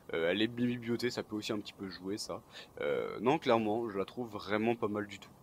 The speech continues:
Donc, euh, là, on est, euh, sur de la, euh, vente à quatre millions cinq. Je pourrais toujours la baisser un petit peu, au pire des cas, mais je pense qu'elle partira sans problème. Et, euh, on l'a payé deux millions deux, hein, je rappelle, et c'est encore écrit en bas dans le chat.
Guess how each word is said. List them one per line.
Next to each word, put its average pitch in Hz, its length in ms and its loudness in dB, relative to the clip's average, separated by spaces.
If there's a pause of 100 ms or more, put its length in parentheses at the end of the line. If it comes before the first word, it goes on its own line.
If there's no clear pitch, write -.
(120)
Donc, 101 280 -4
euh, 90 600 0
là, 120 180 10
on 110 200 6
est, 131 200 4 (260)
euh, 101 80 2
sur 120 220 0
de 120 160 -4
la, 131 400 12
euh, 98 260 6
vente 131 220 2
à 113 60 2
quatre 147 200 2
millions 147 220 6
cinq. 151 380 4 (880)
Je 113 140 -2
pourrais 131 260 4
toujours 135 240 4
la 120 100 10
baisser 120 240 4
un 127 80 6
petit - 160 -2
peu, 143 220 0 (340)
au 110 80 0
pire 151 200 6
des 117 120 -2
cas, 143 120 4
mais 127 100 2
je - 80 -6
pense 165 160 -4
qu'elle 107 100 0
partira 98 300 -4
sans 104 140 -10
problème. 95 340 -4 (480)
Et, 170 140 12
euh, 127 280 12
on 120 80 10
l'a 127 120 10
payé 160 220 6
deux 151 160 4
millions 156 300 8
deux, 147 160 8
hein, 170 120 10
je 120 100 4
rappelle, 147 320 10
et 101 180 8
c'est - 120 0
encore 127 200 6
écrit 117 220 0
en 120 60 2
bas 117 140 6
dans 101 100 0
le 87 60 -4
chat. - 260 0